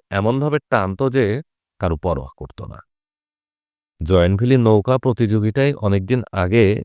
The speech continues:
একাধিক ইংরেজকে সে পরাজিত করেছে। শেষ পর্যন্ত সে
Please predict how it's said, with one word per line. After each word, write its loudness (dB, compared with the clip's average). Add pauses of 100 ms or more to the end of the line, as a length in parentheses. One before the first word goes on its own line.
একাধিক 0 (180)
ইংরেজকে 0
সে -4 (240)
পরাজিত -2
করেছে। -8 (1500)
শেষ 0
পর্যন্ত 4
সে 0